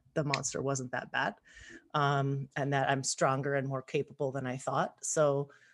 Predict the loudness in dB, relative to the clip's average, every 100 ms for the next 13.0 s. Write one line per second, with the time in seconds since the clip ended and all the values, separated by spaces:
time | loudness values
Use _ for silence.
0 | _ 0 2 2 0 -4 -2 4 6 6
1 | 2 2 0 -4 -4 -2 0 0 0 -2
2 | -4 -2 0 -2 -4 -4 -2 -4 -4 -6
3 | -4 -2 0 0 0 0 2 0 0 -2
4 | -2 -4 0 2 2 2 0 0 0 0
5 | -2 -6 -12 -10 -2 0 2 2 2 2
6 | 4 4 4 0 0 0 0 -2 0 2
7 | 4 4 2 2 2 2 2 0 0 -2
8 | 0 0 0 0 0 0 0 -2 -2 -2
9 | -4 -6 -6 -4 -4 -6 -6 -4 0 2
10 | 2 0 -2 -2 0 -2 0 -2 -4 _
11 | _ 4 6 8 6 4 2 2 4 4
12 | 4 2 0 -2 -2 -4 -6 -6 -8